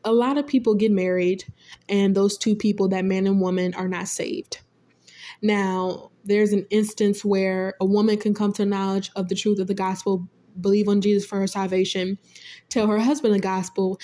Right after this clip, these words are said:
but he not believe it. Now, the Bible says in this situation, don't divorce your husband, love him. Um,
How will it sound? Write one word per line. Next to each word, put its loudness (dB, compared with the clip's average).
but 4
he 4
not 0
believe 0
it. -10
Now, 0
the 4
Bible 0
says -2
in 2
this 2
situation, -2
don't 4
divorce 2
your 0
husband, -2
love -2
him. -4
Um, -4